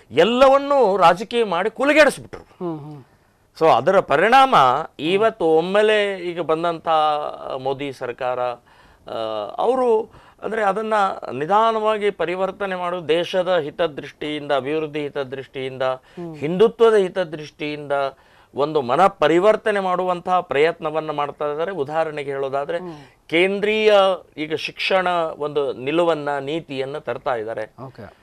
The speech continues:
Speaker 1: So ಇಲ್ಲಿಯವರೆಗೆ ಶಿಕ್ಷಣದ, ಆ, ನೀತಿ ಪಾಠ ಬ-, ಇ-, ಇರುವಂಥದ್ದು ಗುಲಾಮಗಿರಿಯ ಶಿಕ್ಷಣ ಇತ್ತು,
Speaker 2: ಹ್ಮ್, ಹ್ಮ್.
Speaker 1: ಒಂದು ಗುಮಾಸ್ತರ ಶಿಕ್ಷಣ ಇತ್ತು.
Speaker 2: ಹ್ಮ್.
Speaker 1: ಈಗ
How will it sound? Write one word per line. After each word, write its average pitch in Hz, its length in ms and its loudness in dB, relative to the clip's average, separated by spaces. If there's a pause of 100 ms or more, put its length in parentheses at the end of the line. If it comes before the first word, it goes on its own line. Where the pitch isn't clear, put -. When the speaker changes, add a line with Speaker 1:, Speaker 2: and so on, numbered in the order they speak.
(220)
Speaker 1:
So 160 100 0
ಇಲ್ಲಿಯವರೆಗೆ 185 680 2
ಶಿಕ್ಷಣದ, 175 920 -2 (360)
ಆ, 139 400 2
ನೀತಿ 160 520 -2
ಪಾಠ 170 340 6
ಬ-, 151 520 2
ಇ-, 147 360 -2
ಇರುವಂಥದ್ದು 165 760 -4 (380)
ಗುಲಾಮಗಿರಿಯ 233 720 6 (220)
ಶಿಕ್ಷಣ 151 400 -8
ಇತ್ತು, 95 280 -12
Speaker 2:
ಹ್ಮ್, 160 360 -8
ಹ್ಮ್. 143 240 -14 (360)
Speaker 1:
ಒಂದು 175 640 2
ಗುಮಾಸ್ತರ 208 640 6 (460)
ಶಿಕ್ಷಣ 170 420 -4
ಇತ್ತು. 107 320 -6
Speaker 2:
ಹ್ಮ್. 147 460 -10 (340)
Speaker 1:
ಈಗ 220 260 -2